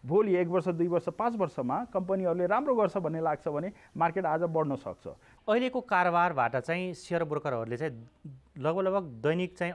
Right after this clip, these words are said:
Speaker 2: औसतमा चाहिँ बाइस लाख रुपियाँ आम्दानी गरेका छन्, तर सेवाग्राहीहरूलाई चाहिँ उनीहरूले दिने सेवा छ नि, त्यसमा चाहिँ धेरैको गुनासो छ। यसलाई चाहिँ कसरी हेर्नुभएको?
Speaker 1: हो, यो,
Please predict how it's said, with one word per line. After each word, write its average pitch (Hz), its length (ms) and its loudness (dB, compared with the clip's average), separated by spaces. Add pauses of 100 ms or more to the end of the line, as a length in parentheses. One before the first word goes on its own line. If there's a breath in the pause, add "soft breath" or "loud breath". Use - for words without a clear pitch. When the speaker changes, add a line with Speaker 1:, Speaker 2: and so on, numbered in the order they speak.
Speaker 2:
औसतमा 143 400 -4
चाहिँ 185 220 -6 (480 soft breath)
बाइस 170 300 -2
लाख 165 160 -2
रुपियाँ 156 240 -6
आम्दानी 127 260 -8
गरेका 107 220 -10
छन्, 110 140 -16 (500 soft breath)
तर 214 260 2
सेवाग्राहीहरूलाई 160 800 0
चाहिँ 151 140 -4
उनीहरूले 143 240 -2
दिने 139 140 -4
सेवा 135 340 0
छ 139 120 -6
नि, 135 160 -8 (240 soft breath)
त्यसमा 220 200 -2
चाहिँ 214 200 -8
धेरैको 160 280 -4
गुनासो 131 420 -4
छ। - 100 -16 (340 soft breath)
यसलाई 190 180 -4
चाहिँ 175 160 -12
कसरी 165 220 -8
हेर्नुभएको? 117 480 0
Speaker 1:
हो, 156 60 6
यो, 190 320 4